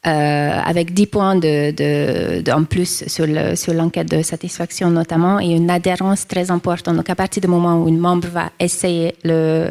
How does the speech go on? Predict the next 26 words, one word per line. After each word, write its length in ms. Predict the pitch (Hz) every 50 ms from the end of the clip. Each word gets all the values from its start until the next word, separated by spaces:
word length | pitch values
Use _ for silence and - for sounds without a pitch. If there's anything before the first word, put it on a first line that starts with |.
| - -
euh, 320 | - - - - 58 - -
ces 160 | - - 185
nouveaux 240 | 180 170 170 170 165
canaux, 400 | 165 - 180 175 185 208 233 247 - - - - - - _ -
il 100 | - 175
va 100 | 165 165
plus 140 | - 196 190
jamais 240 | 196 185 175 175
nous 100 | 175 170
contacter 420 | 165 - 165 160 - - - 185 165
autrement. 480 | 147 151 - 170 160 160 170 180 190
Il 160 | 185 170 160 156
va 120 | 156 156
vraiment, 540 | 156 160 160 160 165 175 185 185 180 175 160
euh, 540 | 147 - - - - 175 175 175 - - -
insister 500 | - 170 170 - - 180 - - 180 185
sur, 260 | 180 - 180 170 170 175
sur 200 | - - 170 -
ces 140 | - 165
canaux 300 | - - 165 165 170 185
qui 100 | - -
sont 160 | 185 - 170 165
effectivement 440 | 151 - 165 - - 202 - 180 170
très 260 | - - - 170 160
rapides 320 | 151 156 - 208 196 180
et, 180 | - 160 -